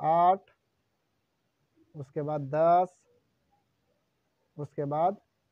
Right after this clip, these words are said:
चालीस। ये देखो, आपके सामने मैंने जोड़ा है, ये कितना बन रहा है, यहाँ देख सकते हैं, सात सौ छियासी, ठीक है। आपके सामने मैं प्रूफ के साथ दिखाया, ये देखो, ये टोटल हरूफ का ये अदद है, नीचे वाला ये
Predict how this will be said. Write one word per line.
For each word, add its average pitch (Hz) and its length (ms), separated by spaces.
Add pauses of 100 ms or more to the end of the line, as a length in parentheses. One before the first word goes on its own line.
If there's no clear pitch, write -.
(160)
चालीस। 143 360 (1600)
ये 156 120
देखो, 147 280 (640)
आपके 170 420
सामने 190 380
मैंने 196 280
जोड़ा 185 300
है, 202 140
ये 190 100
कितना 180 280
बन 190 140
रहा 196 160
है, 262 120 (680)
यहाँ 147 120
देख 143 160
सकते 139 240
हैं, 131 100
सात 147 220
सौ 151 120
छियासी, 123 420 (1040)
ठीक 156 100
है। 202 160 (1080)
आपके 190 320
सामने 202 360
मैं 208 200
प्रूफ 196 300
के 208 120
साथ 196 220
दिखाया, 185 440
ये 185 180
देखो, 180 280
ये 190 180
टोटल 180 420
हरूफ 180 340
का 196 180
ये 185 240
अदद 180 260
है, 190 100
नीचे 190 260
वाला 196 300
ये 170 120